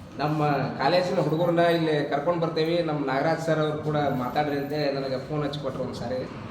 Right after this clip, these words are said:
ನಾಗರಾಜ್ ಸರ್ ಅವರು ನಮ್ಗೆ ಮುಂಚೆನೇ, ನಾವು ಅಲ್ಲಿ ಪಿ ಯು ಸಿ ಅಂಜುಮನ್ ಕಾಲೇಜಿನ ವಿದ್ಯಾರ್ಥಿನೇ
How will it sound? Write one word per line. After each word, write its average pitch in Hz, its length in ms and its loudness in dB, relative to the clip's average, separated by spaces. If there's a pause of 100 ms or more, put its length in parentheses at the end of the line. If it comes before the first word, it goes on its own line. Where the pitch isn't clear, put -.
(640)
ನಾಗರಾಜ್ 170 400 6
ಸರ್ 185 240 2
ಅವರು 185 200 4
ನಮ್ಗೆ 175 580 6
ಮುಂಚೆನೇ, 156 360 2
ನಾವು 165 240 4
ಅಲ್ಲಿ 165 200 2
ಪಿ 165 120 -2
ಯು 170 80 2
ಸಿ 165 400 2
ಅಂಜುಮನ್ 165 520 0
ಕಾಲೇಜಿನ 151 340 4
ವಿದ್ಯಾರ್ಥಿನೇ 147 640 0